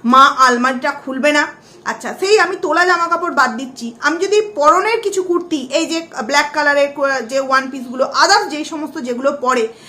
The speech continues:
সেগুলো নিশ্চয়ই আলমারিতে বা others কোনো জায়গায় রাখা ছিল। তো সেখান থেকে যখন বাড়ির একটা মেয়ে ওইগুলো আস্তে আস্তে সরাচ্ছে,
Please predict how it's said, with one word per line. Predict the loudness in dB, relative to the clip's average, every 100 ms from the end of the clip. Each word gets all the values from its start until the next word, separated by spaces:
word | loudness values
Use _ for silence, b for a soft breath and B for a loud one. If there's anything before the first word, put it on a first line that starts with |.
| B -4
সেগুলো | -2 2 4 2 0 B _
নিশ্চয়ই | -2 0 0 2 2 2 -4 0
আলমারিতে | 4 4 4 2 0 4
বা | 4
others | 4 0
কোনো | -4 -8
জায়গায় | -4 -2 2
রাখা | 2 0
ছিল। | -6 -8
তো | -8 -8
সেখান | -8 -2 -2
থেকে | -2 -4
যখন | -4 -2 -2
বাড়ির | 0 0 -2
একটা | -4 -2 -2
মেয়ে | -2 -2 -4 -6 -8
ওইগুলো | -4 0 2
আস্তে | 0 -2
আস্তে | -6 -6 -12
সরাচ্ছে, | -6 -2 -2 -4 -12